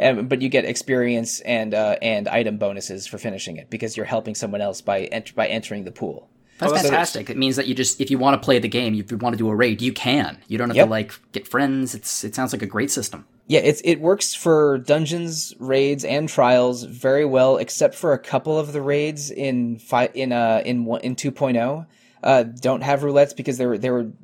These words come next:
Speaker 1: they had a different design philosophy then, and, uh, and they sort of evolved into, into modern Final Fantasy fourteen raiding. So I don't think you can use roulette for the level fifty Bahamut raids, but for every other, um, multiplayer content in the game,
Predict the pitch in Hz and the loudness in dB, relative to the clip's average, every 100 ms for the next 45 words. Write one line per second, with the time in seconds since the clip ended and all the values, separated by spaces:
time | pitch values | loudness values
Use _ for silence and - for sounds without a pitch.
0 | - - 143 147 135 120 127 101 117 120 | -20 -4 2 4 4 2 -4 -4 -4 -2
1 | 117 117 127 120 117 123 123 120 120 120 | -2 -2 0 0 0 -4 -4 0 0 0
2 | 117 107 120 117 107 - 127 117 104 113 | -2 0 2 4 2 0 -2 -2 -4 -4
3 | 127 120 117 113 113 117 117 113 123 110 | -2 -4 -4 0 4 4 2 -6 -2 -2
4 | 101 - _ _ _ - 123 127 113 120 | -4 -10 _ _ _ -8 -4 -2 0 0
5 | 123 120 127 123 127 120 131 131 - 135 | 0 0 0 0 -2 -4 -4 -6 -4 -6
6 | 131 127 135 139 - - - 135 120 - | -4 -2 -4 -8 -16 -20 -2 0 2 2
7 | 170 - 170 151 147 143 135 131 120 123 | 0 -2 -6 -4 -4 -2 -2 -2 2 2
8 | 120 - 131 123 117 113 _ _ _ _ | 0 -6 -2 0 0 -4 _ _ _ _
9 | 135 131 123 127 123 117 - 131 131 123 | -4 0 2 2 0 -4 -4 -4 -2 0
10 | 110 123 117 107 110 101 104 101 - 113 | 0 0 -2 -2 -2 -4 -6 -10 -6 -6
11 | - 143 147 160 151 147 - 135 127 123 | 0 2 2 0 0 0 0 0 0 0
12 | 123 - _ 127 123 117 113 113 120 - | -2 -6 _ -2 0 -2 -4 -2 -2 -2
13 | - 127 117 117 117 120 117 107 110 110 | -2 -2 0 -2 -4 -2 -6 -6 -6 -4
14 | 110 107 | -4 -6